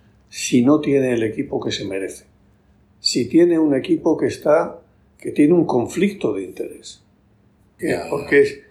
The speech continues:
Speaker 1: eh, si yo solo le doy al líder la información que creo que él tiene, que él quiere, es porque estoy supeditando
Speaker 2: Ya.
Speaker 1: El interés de la
Speaker 2: Ya.
Speaker 1: empresa a mi interés, a mi
Speaker 2: Ya.
Speaker 1: posición
Speaker 2: A mí me,
Speaker 1: personal.
Speaker 2: a mí me pusieron de ejemplo de Aznar.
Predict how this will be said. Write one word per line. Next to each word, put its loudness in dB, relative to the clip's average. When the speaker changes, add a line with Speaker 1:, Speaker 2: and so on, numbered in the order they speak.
Speaker 1:
eh, -4
si -2
yo 4
solo 0
le -2
doy 2
al -2
líder 2
la 0
información 0
que -2
creo 2
que 0
él -2
tiene, 0
que -2
él -4
quiere, -2
es 2
porque -2
estoy 2
supeditando -2
Speaker 2:
Ya. -2
Speaker 1:
El 0
interés 2
de 0
la 0
Speaker 2:
Ya. -2
Speaker 1:
empresa 2
a -4
mi -4
interés, 0
a -4
mi -2
Speaker 2:
Ya. -2
Speaker 1:
posición -2
Speaker 2:
A -6
mí -8
me, -2
Speaker 1:
personal. 0
Speaker 2:
a -6
mí 0
me 4
pusieron 0
de 4
ejemplo 4
de 4
Aznar. -10